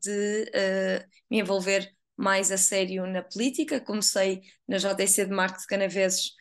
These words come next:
ah, como vice-presidente, ah, com, com dezoito anos. Ah, entretanto, estive, ah, três mandatos como vice-presidente. A determinada altura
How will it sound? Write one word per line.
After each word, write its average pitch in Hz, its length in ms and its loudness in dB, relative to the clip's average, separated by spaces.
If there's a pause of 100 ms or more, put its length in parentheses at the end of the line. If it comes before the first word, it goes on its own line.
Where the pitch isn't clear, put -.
(280)
ah, 185 240 4
como 196 240 -8
vice-presidente, 185 1040 0 (1080)
ah, 180 420 2 (220)
com, 185 440 2
com 208 160 -2
dezoito 180 400 -4
anos. 226 340 0 (480)
Ah, 196 320 4
entretanto, 202 500 0
estive, 214 460 -4 (120)
ah, 185 460 2
três 202 280 0
mandatos 196 440 2
como 196 160 -8
vice-presidente. 190 840 -2 (500)
A 208 60 0
determinada 208 520 2
altura 202 680 0